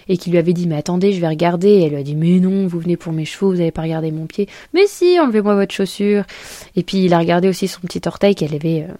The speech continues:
bah, cassé ou que, enfin, qu'elle, qui, qu'elle avait toujours mal, en fait, depuis qu'elle était tombée. Et, euh, puis bah voilà, bah, il lui a so-, il lui a soigné son petit orteil et puis elle a plus de douleur.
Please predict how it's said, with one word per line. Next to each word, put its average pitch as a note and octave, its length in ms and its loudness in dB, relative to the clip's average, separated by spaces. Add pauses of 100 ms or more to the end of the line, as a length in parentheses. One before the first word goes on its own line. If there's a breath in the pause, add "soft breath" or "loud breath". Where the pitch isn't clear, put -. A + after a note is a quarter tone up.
(140)
bah, F3+ 260 -6
cassé G3 640 2
ou F3+ 60 2
que, F3 120 -8
enfin, E3 120 -4
qu'elle, E3 180 -4 (340 loud breath)
qui, - 180 -12
qu'elle F#3 180 4
avait F3+ 160 4
toujours F#3+ 360 -2
mal, A3 240 8
en F#3+ 60 4
fait, G3 100 4
depuis F3+ 240 -2
qu'elle F3+ 140 2
était E3+ 160 -2
tombée. E3+ 360 -2 (800 loud breath)
Et, F#3 240 6
euh, D#3+ 380 2
puis F3 140 -8
bah D3+ 140 0
voilà, C#3 280 0
bah, F#3+ 140 0
il D3+ 100 -4
lui D#3 120 0
a D3+ 120 -2
so-, - 160 -8
il D3+ 120 -6
lui E3 80 -4
a D#3+ 100 -4
soigné D#3+ 300 -4
son E3+ 140 -8
petit - 220 -14
orteil E3+ 380 0
et F3+ 40 -2
puis - 140 -10
elle E3+ 100 -6
a - 40 -10
plus F#3+ 200 -8
de E3+ 80 -4
douleur. - 460 -8